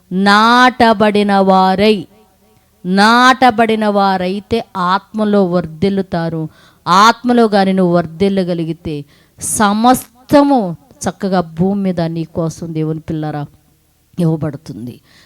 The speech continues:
సమస్తం దేవుడు మనకు ధారాళంగా కూడా దయచేస్తాడు దేవుని పిల్లరా. అందుకని యేసుక్రీస్తు వారిని గురించి కూడా దేవుడు మాట్లాడుతూ, "ఆత్మలో ఆయన వర్ధిల్లుచుండెను" అని రాయబడింది దేవుని పిల్లరా. వర్ధిల్లుచుండెను,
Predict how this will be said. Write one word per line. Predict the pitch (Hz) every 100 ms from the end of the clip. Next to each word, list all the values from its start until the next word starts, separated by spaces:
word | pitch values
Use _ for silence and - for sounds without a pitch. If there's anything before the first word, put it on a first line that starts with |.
| -
సమస్తం | - 240 269 294 - 285 247
దేవుడు | 208 208 202
మనకు | 190 185 180
ధారాళంగా | 160 165 170 180 180 175 165
కూడా | 156 156 147 143 _ _ 165
దయచేస్తాడు | 156 156 - 147 - 147 143
దేవుని | 147 139 139
పిల్లరా. | - 139 131 127 151
అందుకని | 151 165 202 196 160 - _ _ -
యేసుక్రీస్తు | 180 - 254 269 269 247 285
వారిని | 262 262 254
గురించి | 240 240 240
కూడా | 226 220
దేవుడు | 190 185 190
మాట్లాడుతూ, | 196 170 165 185 170 170 196 165 - _ 175
"ఆత్మలో | 208 247 269 277 294 277
ఆయన | 262 240
వర్ధిల్లుచుండెను" | 220 233 220 277 294 285 277 285 262 269 285
అని | 277
రాయబడింది | 254 226 214 202 196
దేవుని | 180 170 165
పిల్లరా. | 180 175 170
వర్ధిల్లుచుండెను, | 175 214 208 202 277 269 262 - 220 208 196 165